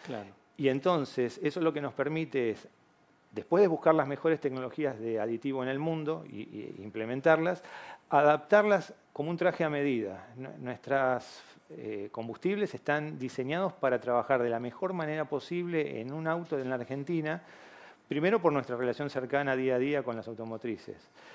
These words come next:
Speaker 2: Segundo, porque conocemos cada punto geográfico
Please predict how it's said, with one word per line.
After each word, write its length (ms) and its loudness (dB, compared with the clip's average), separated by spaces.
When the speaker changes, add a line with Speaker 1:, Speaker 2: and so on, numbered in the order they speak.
Speaker 2:
Segundo, 480 2
porque 240 -2
conocemos 720 -2
cada 460 6
punto 300 -2
geográfico 760 0